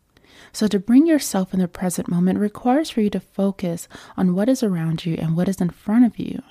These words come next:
and to become truly aware. And in that, we also need to feel secure and stable. And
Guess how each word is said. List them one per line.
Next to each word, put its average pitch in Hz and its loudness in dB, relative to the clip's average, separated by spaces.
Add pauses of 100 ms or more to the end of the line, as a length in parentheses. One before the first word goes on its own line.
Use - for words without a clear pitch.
(160)
and 185 -6
to - -18
become 233 -2
truly 160 -6
aware. 170 -4 (720)
And 226 6
in 302 8
that, 175 -4
we 202 -2
also 247 -2
need 196 2
to 185 -4
feel 165 -2
secure 196 -2
and 165 -2
stable. 165 -6 (1300)
And 196 2